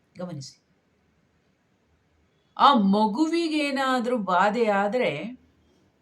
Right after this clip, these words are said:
ಆ ಸಂದರ್ಭದಲ್ಲಿ ಕರುಣೆ ಏನು? ಆ ಮಗು ಏನಾದ್ರು ಒಂದ್ ಗಾಯ ಮಾಡ್ಕೊಂಡು ಅಳ್ತಾ ಇತ್ತು ಅಂದ್ರೆ, ಆ ತಾಯಿ ಕಣ್ಣಲ್ಲೂ ಕಣ್ಣೀರ್ ಬರುತ್ತೆ. ಅವಳಿಗೆ ನೇಟಾಗಿಲ್ಲ, ಆದ್ರೆ ಮಗುಗೆ ಏಟಾಯ್ತು. ಅದಕ್ಕೆ ನಾವೇನ್ ಕರೀತೇವೆ?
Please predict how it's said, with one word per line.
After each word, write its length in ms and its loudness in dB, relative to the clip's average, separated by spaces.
ಆ 140 4
ಸಂದರ್ಭದಲ್ಲಿ 880 -2
ಕರುಣೆ 420 -6
ಏನು? 680 -8
ಆ 100 -12
ಮಗು 340 -10
ಏನಾದ್ರು 360 -10
ಒಂದ್ 160 -14
ಗಾಯ 200 -10
ಮಾಡ್ಕೊಂಡು 480 -12
ಅಳ್ತಾ 380 -12
ಇತ್ತು 320 -14
ಅಂದ್ರೆ, 440 -14
ಆ 100 -2
ತಾಯಿ 340 0
ಕಣ್ಣಲ್ಲೂ 680 -2
ಕಣ್ಣೀರ್ 360 -4
ಬರುತ್ತೆ. 240 -6
ಅವಳಿಗೆ 300 -4
ನೇಟಾಗಿಲ್ಲ, 480 -4
ಆದ್ರೆ 180 -4
ಮಗುಗೆ 300 -4
ಏಟಾಯ್ತು. 320 -8
ಅದಕ್ಕೆ 260 -6
ನಾವೇನ್ 440 -4
ಕರೀತೇವೆ? 960 -10